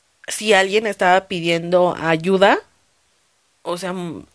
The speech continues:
cuando hay mucha gente, es así como que, "Oh, yo no le voy a ayudar, tengo mucha prisa, bye". Pero que si tú gritabas en ese momento, "fuego",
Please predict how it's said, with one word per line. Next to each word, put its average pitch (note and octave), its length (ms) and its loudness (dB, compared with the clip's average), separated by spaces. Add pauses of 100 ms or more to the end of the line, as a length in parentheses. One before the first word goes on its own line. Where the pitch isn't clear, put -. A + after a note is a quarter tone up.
(180)
cuando E3+ 280 -2
hay F#3+ 100 4
mucha G#3 380 -4
gente, G3+ 540 -2
es B3 160 -8
así G3+ 220 -10
como F#3 340 -8
que, - 240 -6 (260)
"Oh, G3 420 2
yo A3 180 0
no C4 100 -2
le A#3 80 2
voy F3 100 4
a - 20 6
ayudar, E3 380 0 (160)
tengo G#3+ 180 -8
mucha G#3 280 -4
prisa, F3 240 -4
bye". D3 280 0 (1160)
Pero B3+ 320 4
que G3+ 120 0
si G3 160 -6
tú G#3+ 180 -2
gritabas G#3 600 2
en D#3+ 120 -2
ese E3+ 220 -2
momento, E3 680 -2
"fuego", G#3 580 2